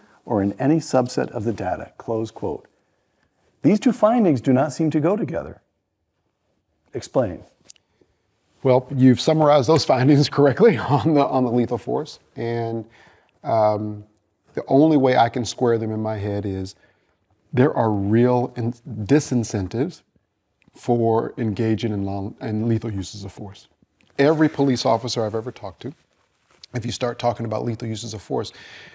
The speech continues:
Speaker 2: they will get
Speaker 1: That's a
Speaker 2: almost
Speaker 1: line in their minds. So
Speaker 2: almost somber. Yeah, it's a line. And they say to me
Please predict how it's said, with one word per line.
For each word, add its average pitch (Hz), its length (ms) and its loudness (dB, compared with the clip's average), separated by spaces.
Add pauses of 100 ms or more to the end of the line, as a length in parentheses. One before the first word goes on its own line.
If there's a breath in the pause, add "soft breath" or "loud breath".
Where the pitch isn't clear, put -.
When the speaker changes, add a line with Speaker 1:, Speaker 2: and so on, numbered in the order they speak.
(100)
Speaker 2:
they 127 120 2
will 120 180 -2
get 120 320 -2 (200)
Speaker 1:
That's 117 160 0
a 143 40 -2
Speaker 2:
almost 131 120 4
Speaker 1:
line 98 340 4
in 107 140 -2
their 95 120 0
minds. 82 440 -8 (320)
So - 140 -6
Speaker 2:
almost 175 280 2
somber. 170 440 -2
Yeah, 175 240 2
it's - 160 -8
a 156 60 2
line. 139 360 -2
And 117 80 -2
they 147 100 2
say 202 240 2
to 170 80 2
me 107 300 -8